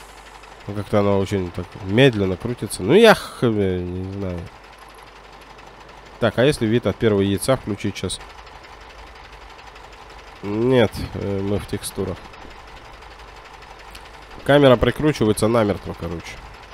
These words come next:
Печаль. Да ептыш. Да тихо. Давайте обратно поставим. Оп. Опачки. Оп. Опа. Ладно, ударься нахуй в лобовое стекло и вылети ещё оттуда. Ха-ха-ха.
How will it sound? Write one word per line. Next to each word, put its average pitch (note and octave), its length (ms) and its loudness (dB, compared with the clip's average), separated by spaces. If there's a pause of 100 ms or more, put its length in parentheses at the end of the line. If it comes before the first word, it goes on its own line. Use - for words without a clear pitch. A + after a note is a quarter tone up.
(1080)
Печаль. A#2+ 440 4 (1500)
Да F2+ 100 -6
ептыш. A2 340 -4 (440)
Да G2 100 -2
тихо. - 340 -12 (1200)
Давайте G#2+ 320 0
обратно G#2 300 2
поставим. F2 400 -2
Оп. A#2+ 180 2 (840)
Опачки. B2+ 500 2 (260)
Оп. C#3 180 0 (540)
Опа. - 420 -4 (840)
Ладно, A#2 260 2
ударься G#2 360 -2
нахуй F2 260 -8
в F2+ 60 -4
лобовое G2 280 2
стекло A2 320 0
и F#2+ 40 2
вылети F#2+ 320 -2
ещё F2 200 -4
оттуда. E2+ 300 -8 (400)
Ха-ха-ха. B2+ 460 6